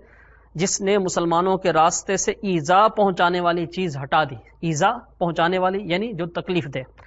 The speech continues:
جس نے مسلمانوں کے راستے سے ایذا پہنچانے والی چیز ہٹا دی، اس کے لیے ایک نیکی لکھی جائے گی، اور جس کے لیے اللہ عز و جل کے پاس ایک نیکی لکھی جائے تو اللہ عز و جل اس نیکی کے سبب اسے جنت میں داخل فرمائے گا۔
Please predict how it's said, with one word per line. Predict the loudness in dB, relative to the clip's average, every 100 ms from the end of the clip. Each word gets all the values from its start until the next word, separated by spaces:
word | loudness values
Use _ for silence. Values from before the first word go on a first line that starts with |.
| -20 -20 _ _ -20 -20 -8
جس | -2 0 2
نے | 2
مسلمانوں | 2 2 2 2 2 2
کے | 4
راستے | 4 4 0
سے | 0
ایذا | 0 2 2
پہنچانے | 2 2 2 4
والی | 2 2
چیز | 0 -2 0
ہٹا | 2 4 4
دی، | 0
اس | 0 -2
کے | 0
لیے | 2 0 0
ایک | 4 4 4
نیکی | 2 2 2
لکھی | 2 0 0
جائے | 2 2 2
گی، | -4 -10 -16 -20 -2
اور | 2 2
جس | 2 -2
کے | 2 2
لیے | 4 4 4
اللہ | 4 2 4
عز | 4 2
و | 0
جل | 0
کے | -2
پاس | 2 4 6 4 2
ایک | -2 -2
نیکی | 0 0 0 -2
لکھی | -2 -4 -2
جائے | 2 4 4 2
تو | 0
اللہ | 0 2
عز | 2 2
و | 0
جل | -2 -4
اس | -4
نیکی | -4 -4 -4
کے | -4 -6
سبب | -2 -2 -2
اسے | -4 -4 -4
جنت | -2 -2 -2 -2 -4
میں | -4
داخل | -4 -4 -6 -8
فرمائے | -6 -6 -6 -6 -4
گا۔ | -2 -2